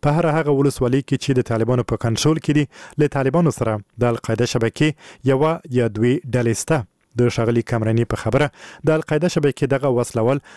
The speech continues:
د طالبانو په جامه کې ګرځي او نه غواړي چې خپل حضور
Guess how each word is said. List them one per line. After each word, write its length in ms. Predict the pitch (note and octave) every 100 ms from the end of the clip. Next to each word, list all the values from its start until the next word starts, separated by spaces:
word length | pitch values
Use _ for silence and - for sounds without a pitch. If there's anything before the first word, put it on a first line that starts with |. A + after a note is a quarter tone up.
| -
د 80 | D#3+ D#3
طالبانو 340 | D3 D#3+ E3 B2+
په 80 | A2+
جامه 220 | A2+ B2
کې 140 | - G2+
ګرځي 340 | C#3+ D#3 C3+ C#3 - - C3
او 40 | C3
نه 80 | D#3
غواړي 220 | D#3 C#3+ C#3
چې 120 | C3+ -
خپل 220 | A#2+ A2
حضور 300 | A2+ G#2+ B2